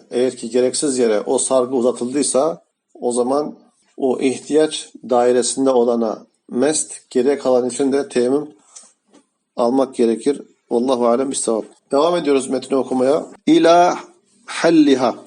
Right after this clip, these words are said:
Bu ne demek? "Ve alâ cebiretin", sargı üzerine mest yapmak caizdir.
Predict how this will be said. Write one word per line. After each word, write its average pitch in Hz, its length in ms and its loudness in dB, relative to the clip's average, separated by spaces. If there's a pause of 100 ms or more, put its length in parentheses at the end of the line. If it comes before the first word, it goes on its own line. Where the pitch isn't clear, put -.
(160)
Bu 160 80 4
ne 143 100 4
demek? 104 220 0 (360)
"Ve 131 100 0
alâ 139 240 4
cebiretin", 151 880 4 (140)
sargı 135 480 0
üzerine 120 600 4 (240)
mest 147 320 2
yapmak 123 360 0
caizdir. 156 800 2